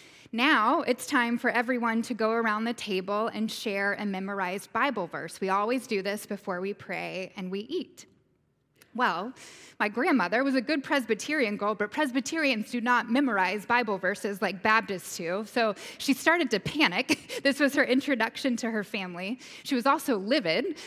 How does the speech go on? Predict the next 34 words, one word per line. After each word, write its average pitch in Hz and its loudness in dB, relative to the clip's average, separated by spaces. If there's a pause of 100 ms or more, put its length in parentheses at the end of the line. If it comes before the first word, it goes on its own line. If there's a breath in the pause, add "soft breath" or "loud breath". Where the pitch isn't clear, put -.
(140 loud breath)
um, 214 4
because 247 0
my 254 4
grandfather 254 2
had 247 0
not 233 2
warned 302 0
her 208 2
that 220 -4
she 262 -2
needed 240 2
to 254 -2
be 226 -4
prepared 220 2
as 214 0
they 208 0
came 233 -2
down 214 -2
to 220 -6
dinner, 190 -4
and 208 -4
they 202 -6
did 226 2
this 196 -4
every 208 -4
single 185 -8
night. 175 -6 (840 loud breath)
They 220 2
came 285 6
to 277 6
her 240 2
first, 220 0
and 214 -2
the 208 -4